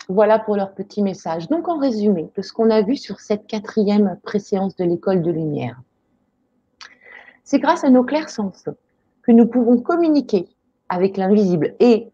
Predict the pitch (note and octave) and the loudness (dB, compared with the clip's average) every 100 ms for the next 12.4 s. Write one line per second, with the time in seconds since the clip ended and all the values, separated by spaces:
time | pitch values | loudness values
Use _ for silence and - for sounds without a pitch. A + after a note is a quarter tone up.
0 | - G4+ F#4 D4+ D4 C#4+ C4+ A#3+ A#3 E4+ | -6 -2 -2 -2 -4 -4 -2 0 0 0
1 | F#4+ - B3 A3 A#3+ A#3+ F3+ - - _ | -4 -2 0 4 2 2 -8 -8 -20 _
2 | - A#3+ A3 G#3 F#3 C4+ - A3 A3+ G#3+ | 0 4 4 4 2 0 0 0 2 2
3 | A3+ D4+ - B3+ - A#3 A#3+ A3+ E3 C#3 | 2 0 -4 -8 -2 2 2 2 0 -2
4 | B2 - _ _ _ - B3+ - D#4+ E4+ | -2 -6 _ _ _ -8 -8 -2 -2 0
5 | C4+ - A#3+ B3+ C4 D4 B3+ A#3+ G#3+ G3 | -2 -2 0 0 -2 -4 0 2 2 0
6 | D#3 B2+ B2+ - _ _ - - - C#4 | -2 -8 -12 -18 _ _ -20 -20 -4 -2
7 | F4 - C#4+ C4 B3 A#3 G#3 A#3+ D#4+ F#4 | -2 -2 -2 2 2 2 0 -2 -6 -8
8 | D4 A#3+ G#3+ A#3 G#3 A3 G#3+ G#3 G#3+ G#3+ | -2 -2 0 -2 -2 -10 -8 -2 0 0
9 | D#3+ D#3 F#3 G#3+ D#3+ C#3 C#3+ C#3+ _ _ | 0 -2 0 0 -4 -12 -14 -18 _ _
10 | _ _ _ - B3 C#4 B3 - G4+ F4 | _ _ _ -4 -2 0 0 2 4 4
11 | D4+ C4+ B3+ D#4 E4+ D#4 C#4+ B3+ B3+ B3 | 2 2 2 0 -2 -4 -2 -2 -2 -2
12 | - A#3 C#4 | -4 -4 -4